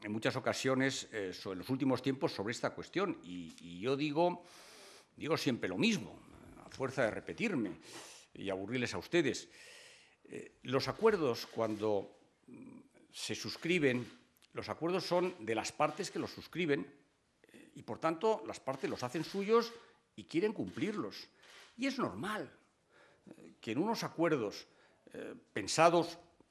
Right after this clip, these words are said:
en una investidura para una legislatura, bueno, pues haya altibajos, haya momentos en que se ponga más énfasis en una cosa o en otra.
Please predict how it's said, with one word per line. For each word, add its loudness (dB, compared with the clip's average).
en -2
una 8
investidura 2
para 4
una 8
legislatura, 4
bueno, -12
pues -14
haya 8
altibajos, 4
haya 2
momentos 2
en -2
que -8
se -6
ponga -2
más -4
énfasis -4
en -6
una -2
cosa -4
o -8
en 0
otra. -2